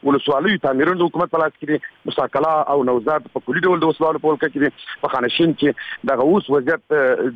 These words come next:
ډېر زیات ترنګلی دی. حکومت یوازې په دا څو ورځو تر، اه، د، د خانشین تر سقوط وروسته یوازې دومره وتوانېدی چې د دې ولسوالۍ مرکز ونیسي. دوی شو عملاً د وسلوالو، اه، په ولکه کې ده.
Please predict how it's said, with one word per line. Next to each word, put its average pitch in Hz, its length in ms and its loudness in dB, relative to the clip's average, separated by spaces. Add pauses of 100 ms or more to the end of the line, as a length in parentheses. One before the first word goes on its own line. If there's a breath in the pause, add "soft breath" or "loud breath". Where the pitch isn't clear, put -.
ډېر 180 160 0
زیات 175 260 -4
ترنګلی 160 300 0
دی. 156 60 2
حکومت 147 400 -2
یوازې 151 240 0
په 131 100 -6
دا 131 80 0
څو 156 140 -4
ورځو 147 280 -2
تر، 143 100 0
اه، 135 580 0
د، 127 240 0
د 123 60 -2
خانشین 131 300 -4
تر - 120 -2 (560)
سقوط 156 260 -2
وروسته 160 240 0
یوازې 147 280 0
دومره 165 220 2
وتوانېدی 165 360 2
چې 147 140 -2 (260 loud breath)
د 147 80 0
دې 180 40 4
ولسوالۍ 165 360 0
مرکز 151 320 0
ونیسي. 151 300 0
دوی 202 200 -2
شو 170 180 2
عملاً 180 280 0
د 165 40 0
وسلوالو، 165 420 2 (300 loud breath)
اه، 185 80 2
په 147 120 -2
ولکه 160 220 2
کې 151 100 0
ده. 147 140 0